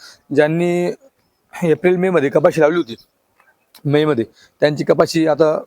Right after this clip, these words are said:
काढण्यात आलेली आहे. त्याच प्रकारे एक, एक तिकडे देखील तुम्हाला बघायला भेटेल. चाऱ्यामध्ये पण मित्रांनो आपल्या भागात बोरी आहे, नीम आहे, त्यांच्या भागात पण बोरी आहे, नीम आहे. जे काही चारा खात आहे ते देखील आपल्या भागामध्ये तो चारा उपलब्ध आहे. शेळींची क्वालिटी बघा तुम्ही,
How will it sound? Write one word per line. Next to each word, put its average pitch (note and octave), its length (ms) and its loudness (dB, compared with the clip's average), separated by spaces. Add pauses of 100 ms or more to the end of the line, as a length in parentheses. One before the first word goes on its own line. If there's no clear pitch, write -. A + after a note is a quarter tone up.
काढण्यात D#3 280 2
आलेली C#3+ 160 0
आहे. D3 160 -4
त्याच D#3+ 160 0
प्रकारे D3+ 320 0
एक, D3+ 160 -4
एक D#3 140 -4 (120)
तिकडे D#3+ 180 -4
देखील D#3+ 200 0
तुम्हाला D#3 200 0
बघायला D#3 200 2
भेटेल. G#2 200 -6 (760)
चाऱ्यामध्ये E3 440 2
पण D#3 120 0
मित्रांनो E3 300 0
आपल्या E3 220 2
भागात D3 200 -2
बोरी D#3 360 -2
आहे, D3 100 -4
नीम D#3 260 -10
आहे, D3+ 100 -2
त्यांच्या D#3 280 -4
भागात D3 200 0
पण D3 180 -8
बोरी D3+ 320 -2
आहे, C#3+ 100 0
नीम D3+ 220 -14
आहे. C#3 120 -8 (360)
जे D#3 120 0
काही F#3+ 140 -2
चारा E3 260 0
खात D3+ 180 0
आहे C#3+ 140 0
ते D3+ 80 0
देखील D#3 220 -2
आपल्या D#3 200 0
भागामध्ये B2+ 420 -2
तो C3+ 80 -14
चारा C#3+ 280 0
उपलब्ध D3 320 -2
आहे. C3 220 2 (2000)
शेळींची C3 380 0
क्वालिटी C#3+ 280 2
बघा D3 180 0
तुम्ही, C3+ 240 -4